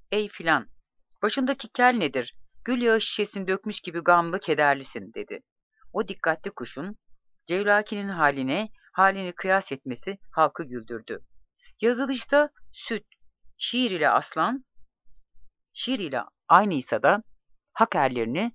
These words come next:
sen kendi nefsine eş tutma. Hak erlerini tanımayan şüphesiz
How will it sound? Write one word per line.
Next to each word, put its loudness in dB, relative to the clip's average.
sen 0
kendi -4
nefsine -4
eş -2
tutma. -6
Hak -2
erlerini 0
tanımayan 0
şüphesiz -6